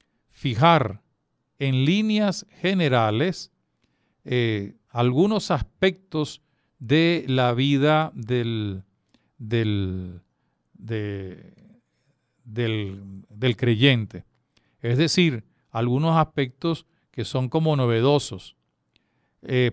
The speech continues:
Pablo permite, eh, nos en-, o nos entrega, mejor dicho, en esta carta, eh, es su evangelio que está centrado en la cruz de Cristo,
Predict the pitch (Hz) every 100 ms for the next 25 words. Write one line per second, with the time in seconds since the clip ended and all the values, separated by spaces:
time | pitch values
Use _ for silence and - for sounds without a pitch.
0 | - 151 160 196 196 185 - _ _ _
1 | 139 139 190 190 151 147 - _ _ _
2 | _ - 131 127 127 120 117 110 - -
3 | _ _ _ _ - 143 131 147 123 -
4 | 135 127 123 127 127 123 110 190 185 151
5 | 143 143 143 156 - 123 _ _ _ _
6 | - 123 123 120 - 165 156 147 135 98
7 | - 147 139 127 156 156 _ _ _ _
8 | - 127 123 113 - 143 127 147 143 139
9 | 123 120 202 156 123 131 113 139 - 170
10 | 147 147 147 151 - _ _ 139 135 123
11 | 117 214 254 185 123 - 104 90 - _
12 | _